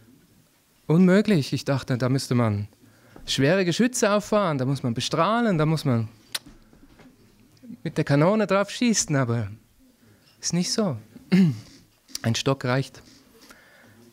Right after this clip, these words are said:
Ja, und da wurde mir eines bewusst, und zwar, ja, da wurde mir Gottes, ähm, Jesu Wort wurde mir dann klar in diesem Jahr, und zwar, er sagte zu den Israeliten: „Ihr irrt,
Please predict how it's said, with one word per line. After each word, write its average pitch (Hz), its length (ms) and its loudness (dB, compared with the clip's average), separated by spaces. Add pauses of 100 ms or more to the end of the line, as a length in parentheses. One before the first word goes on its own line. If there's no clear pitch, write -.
(280)
Ja, 165 280 4
und 143 500 -2 (200)
da 175 140 0
wurde 175 180 2
mir 175 280 2
eines 180 280 -4
bewusst, 190 520 -2
und 151 180 -2
zwar, 180 400 0 (500)
ja, 151 240 -2
da 151 100 0
wurde 160 200 2
mir 165 120 0
Gottes, 160 640 -2
ähm, 139 460 0
Jesu 170 340 0
Wort 170 440 0
wurde 156 180 -2
mir 160 140 0
dann 147 260 -2
klar 147 380 0
in 156 120 0
diesem 151 220 0
Jahr, 143 360 2 (360)
und 147 120 -4
zwar, 160 280 0
er 147 80 0
sagte 160 400 -2
zu 156 120 -8
den 147 140 -4
Israeliten: 143 720 -2 (600)
„Ihr 143 240 0
irrt, - 580 0